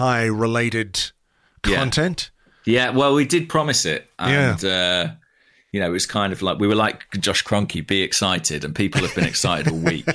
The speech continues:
Speaker 1: <laughs>
Speaker 2: It'd be terrible to let them down at this point.
Speaker 1: How, how many, let me ask you this. How
Speaker 2: Mm.
Speaker 1: many people have sent you the video of the magpie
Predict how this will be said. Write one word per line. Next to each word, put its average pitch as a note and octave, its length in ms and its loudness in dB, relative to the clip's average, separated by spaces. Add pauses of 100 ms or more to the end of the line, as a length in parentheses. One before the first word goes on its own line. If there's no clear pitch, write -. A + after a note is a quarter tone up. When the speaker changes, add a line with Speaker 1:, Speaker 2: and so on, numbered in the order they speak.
(120)
Speaker 1:
<laughs> - 640 -10
Speaker 2:
It'd F#2+ 120 -2
be G2+ 100 0
terrible G#2+ 460 0
to F#2+ 140 -4
let F#2 180 0
them E2 120 -6
down F2+ 360 0
at - 80 -8
this - 140 -10
point. F#2+ 300 -4
Speaker 1:
How, F3 200 0
how F#3 180 2
many, F#3+ 160 0
let F3+ 100 2
me F#3 80 2
ask F3 200 0
you D#3+ 80 4
this. D3+ 280 0 (260)
How G3+ 300 2
Speaker 2:
Mm. G3+ 40 2
Speaker 1:
many G3 220 2
people C3 520 -4 (960)
have A#2+ 180 -4
sent E3+ 440 0
you D#3 220 2
the C3 100 0
video A2+ 680 -2 (320)
of B2+ 140 0
the A2 80 2
magpie C3 960 0